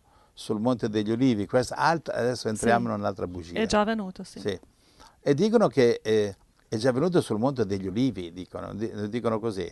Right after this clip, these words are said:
Speaker 2: Sì.
Speaker 1: Che lui, Gesù, è già venuto sul Monte degli Ulivi,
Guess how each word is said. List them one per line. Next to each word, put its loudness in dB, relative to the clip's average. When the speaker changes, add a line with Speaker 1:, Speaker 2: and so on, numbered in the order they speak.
Speaker 2:
Sì. -10
Speaker 1:
Che -2
lui, 2
Gesù, 0
è 2
già 0
venuto 0
sul 0
Monte 0
degli 0
Ulivi, 2